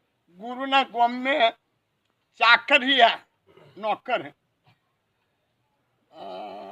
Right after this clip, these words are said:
हो गौ चालीन जाए, तार दर्शन थाय, पाछा हो गौ चालीन घेर आवे। એટલે વિચાર કર્યો કે મેં, અ, મહુવા મેં કોઈકને ઘેર નોકર હમ। એટલે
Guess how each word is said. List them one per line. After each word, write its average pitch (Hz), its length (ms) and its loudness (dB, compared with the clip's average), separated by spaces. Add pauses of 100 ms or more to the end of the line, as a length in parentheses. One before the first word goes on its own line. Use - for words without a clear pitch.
हो 277 340 0
गौ 262 240 0
चालीन 254 520 -4
जाए, 233 340 -2 (2250)
तार 240 180 6
दर्शन 214 580 -8
थाय, 170 400 -6 (500)
पाछा 190 300 -2
हो 214 220 0
गौ 214 180 -2
चालीन 220 460 -10
घेर 202 280 -8
आवे। 151 280 -8 (920)
એટલે 196 200 -10
વિચાર 226 360 -2
કર્યો 330 320 -14
કે 254 180 -14
મેં, 277 460 -16 (920)
અ, 175 120 -16
મહુવા 208 480 2
મેં 247 460 -8
કોઈકને 226 440 -14
ઘેર 208 220 -8
નોકર 190 480 -12
હમ। 185 140 -16 (920)
એટલે 190 500 -10